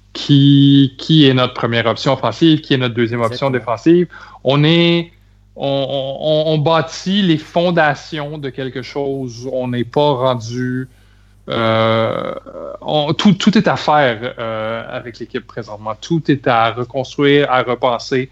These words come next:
Speaker 1: Donc, je m'attends à une certaine partie de chaos cette année, à des manques de communication en défensive, en, en, en, en des, des tirs pris beaucoup trop tôt, euh, dans le shot clock. Euh,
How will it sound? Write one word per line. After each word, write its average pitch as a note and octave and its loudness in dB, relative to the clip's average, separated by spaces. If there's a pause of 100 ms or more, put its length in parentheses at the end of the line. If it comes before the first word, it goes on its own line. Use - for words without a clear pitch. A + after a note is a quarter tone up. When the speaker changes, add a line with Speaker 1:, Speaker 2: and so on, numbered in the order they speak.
(500)
Speaker 1:
Donc, A#2+ -2
je A#2+ -6
m'attends F#3 0 (280)
à C3 -6
une C#3+ -6
certaine F#3 -6
partie E3+ -6
de D#3 -2
chaos C3+ -2
cette C#3+ -12
année, C3+ -6 (320)
à A2+ 0
des A#2 -6
manques A2+ -8
de A#2 -8
communication A#2+ -2
en A#2 -2
défensive, B2+ -2 (340)
en, A2 -2
en, G#2+ 0
en, G#2+ -2
en A2 -2
des, A2+ 2
des A2 -2
tirs C#3 2
pris D3+ -2
beaucoup C3 -4
trop C#3 -2
tôt, D3+ 0 (460)
euh, A#2+ 2
dans B2 0
le B2 -4
shot C3 -4 (100)
clock. - -2 (460)
Euh, G#2 -8